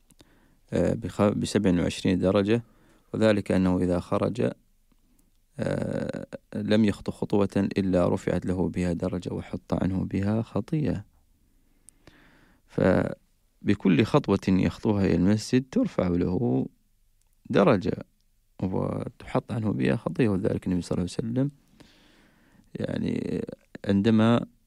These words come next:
حث على الأعمال الفاضلة ذكر منها وكثرة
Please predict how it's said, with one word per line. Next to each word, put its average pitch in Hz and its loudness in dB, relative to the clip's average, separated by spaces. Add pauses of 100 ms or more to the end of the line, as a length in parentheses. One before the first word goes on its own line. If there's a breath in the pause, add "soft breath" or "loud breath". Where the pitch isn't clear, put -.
(280)
حث - 0
على 98 4 (440)
الأعمال 95 2
الفاضلة 117 4
ذكر 147 2
منها 135 2
وكثرة 104 2